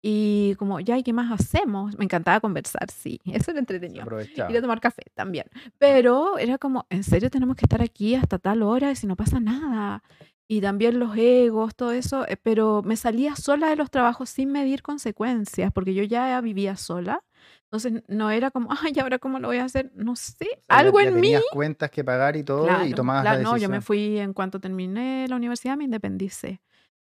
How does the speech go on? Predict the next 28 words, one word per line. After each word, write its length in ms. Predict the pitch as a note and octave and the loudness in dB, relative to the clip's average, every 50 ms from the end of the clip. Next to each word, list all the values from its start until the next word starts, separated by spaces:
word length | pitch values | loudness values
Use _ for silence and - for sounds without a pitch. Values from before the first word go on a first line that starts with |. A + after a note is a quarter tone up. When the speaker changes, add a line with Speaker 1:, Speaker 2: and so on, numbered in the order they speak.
| _ _ _ | _ _ _
Speaker 1:
También 260 | - G3 G3 G3+ G3+ G3+ | -4 -4 -2 -2 -2 0
por 120 | A3 G3 | 2 2
eso 180 | G3+ A3+ A3 G#3 | 2 2 2 2
quería 240 | A#3 G3+ F#3 G3 G3 | 2 2 2 2 4
la 120 | G3 G3 | 4 2
terapia. 420 | G3 G3+ F#3 F3+ F3+ - - D4+ - | 2 4 2 2 2 4 2 0 0
<laughs> 480 | - - - - - F4 F#4 F4+ - - | -2 -4 -4 -4 -4 -4 -4 -4 -4 -2
Speaker 2:
Qué 60 | - | -2
interesante, 560 | C#3+ C#3 D3+ C#3+ B2+ A#2 - D3 F3 E3 F3 | -2 0 0 0 -2 0 0 -2 -2 0 -2
porque, 580 | D3 C#3 B2+ - C3 B2+ B2 B2 A#2+ A#2 A2+ - | -2 -2 -2 -2 -4 -2 0 0 -2 -2 -2 -2
Speaker 1:
Sí. 80 | B3+ B3 | -4 -4
Speaker 2:
eh, 520 | B2+ B2 A#2+ A2+ A2+ A2 A2 A2 G#2+ G#2 - _ | -2 -4 -4 -4 -4 -4 -6 -6 -8 -10 -12 _
finalmente 800 | C3 B2 B2 C3 C3+ C#3 C#3+ C#3+ C3 _ C#3+ B2+ B2 B2 A#2+ - | -8 -8 -6 -6 -6 -6 -6 -8 -8 _ -6 -6 -4 -6 -6 -8
has 140 | C3+ C3 | -10 -8
tenido 260 | - C#3 C3+ C#3 C#3 C#3 | -6 -6 -6 -6 -6 -6
que 80 | C#3 | -8
sostener 540 | B2 - C3 - _ B2+ A#2 B2 C3+ C#3+ C#3 | -8 -10 -10 -8 _ -6 -4 -2 -2 -4 -2
desde 460 | C3 B2 A#2 G#2+ A2+ A2 G#2+ A2 G#2 G2+ | -4 -4 -4 -4 -4 -4 -4 -2 -4 -6
el, 120 | F#2+ - _ _ _ | -8 -12 _ _ _
esa 300 | - B2 A#2+ - C3+ C3 | -10 -8 -4 -2 0 2
edad, 320 | C#3+ D#3+ E3 C#3+ B2 B2 | 4 6 6 6 4 0
digamos, 320 | A#2+ A#2+ B2+ B2+ C3 C3 B2 | -2 -2 -4 -2 -2 -4 -4
los 100 | B2 A#2 | -4 -4
veinticuatro 580 | B2 A#2+ A#2 - A#2 A#2+ C3+ C#3+ D3 C#3+ D3 | -6 -6 -6 -6 -2 -2 -2 -2 -2 -2 -2
años, 440 | D#3 D#3+ D#3+ D#3 D#3 E3 F3+ G#3+ - | -4 -4 -4 -6 -8 -8 -10 -12 -16
sostener 600 | _ - - B2 - _ - A#2+ A#2 B2+ C#3 D3+ C#3 | _ -14 -12 -12 -12 _ -8 -6 -4 -4 -4 -6 -8
tu 160 | - _ C3 | -10 _ -8
independencia 1160 | C3 B2+ A#2+ A#2+ A2+ A#2 A2 A2 A2 B2+ D3 E3 F3+ F3+ - - D3+ D3 D3+ E3+ F#3 G#3 - | -6 -6 -6 -6 -8 -8 -8 -6 -4 -4 -2 -2 -4 -6 -6 -4 -2 -2 -2 -4 -6 -12 -18